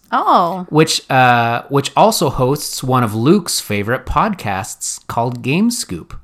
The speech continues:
Speaker 1: Okay.
Speaker 2: Hosted by one of Luke's favorite gaming personalities, Damon Hatfield.
Speaker 1: Mm.
Speaker 2: What is the name of this San Francisco-based gaming entertainment website?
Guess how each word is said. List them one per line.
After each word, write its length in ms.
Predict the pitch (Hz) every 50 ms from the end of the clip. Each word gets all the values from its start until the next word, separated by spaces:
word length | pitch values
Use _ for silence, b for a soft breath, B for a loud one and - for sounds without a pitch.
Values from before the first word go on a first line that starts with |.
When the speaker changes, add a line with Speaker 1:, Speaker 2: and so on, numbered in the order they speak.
| _ - 233
Speaker 1:
Okay. 400 | 220 - 202 208 190 180 175 180
Speaker 2:
Hosted 540 | - 226 311 285 - - - - 110 131 - -
by 140 | 147 139
one 180 | 143 151 170 165
of 80 | 131 127
Luke's 420 | 139 139 160 214 233 - - -
favorite 560 | - - - 143 143 147 147 170 196 - 131
gaming 340 | - 123 120 127 139 143 143
personalities, 760 | 143 - 147 - - 175 160 139 120 113 110 107 117 131 127 -
Damon 440 | 123 104 110 104 110 127 147 147
Hatfield. 720 | 143 160 185 247 294 - - - 107 92 90 82 82 - - _ _ -
Speaker 1:
Mm. 400 | 226 254 269 247 214 180 175 175 B B B B
Speaker 2:
What 220 | 113 123 180 226
is 220 | - 226 214 170
the 100 | - 202
name 260 | 175 175 165 170 170 151
of 120 | 131 117
this 220 | 131 135 131 - -
San 320 | - - - 139 131 139 -
Francisco-based 1160 | - 170 151 - - 156 135 - - 151 151 143 127 - 107 107 117 - - - - 117 101
gaming 520 | 104 117 117 123 131 139 143 147 151 156 -
entertainment 720 | 139 131 127 - - 135 - - 113 110 110 110 120 - -
website? 760 | 101 92 101 110 107 101 - - - 78 78 - - - -